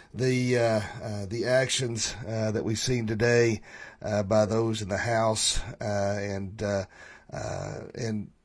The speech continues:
just in this whole election process in general, how, uh, uh, so many have been blinded, uh, to the truth.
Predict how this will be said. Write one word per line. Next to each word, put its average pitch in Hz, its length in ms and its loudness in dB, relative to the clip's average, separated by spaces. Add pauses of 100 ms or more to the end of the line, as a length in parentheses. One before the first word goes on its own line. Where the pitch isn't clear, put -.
(720)
just 127 320 -4
in 131 320 0
this 117 180 -2
whole 131 200 6
election 123 500 0
process 123 460 2
in 117 160 -2
general, 113 420 0
how, 107 540 2
uh, 104 220 2 (420)
uh, 101 160 0
so 120 160 -2
many 117 200 -2
have 107 100 0
been 107 160 -2
blinded, 107 580 -2 (200)
uh, 104 160 -6
to 110 140 -10
the 101 100 -8
truth. 117 540 -2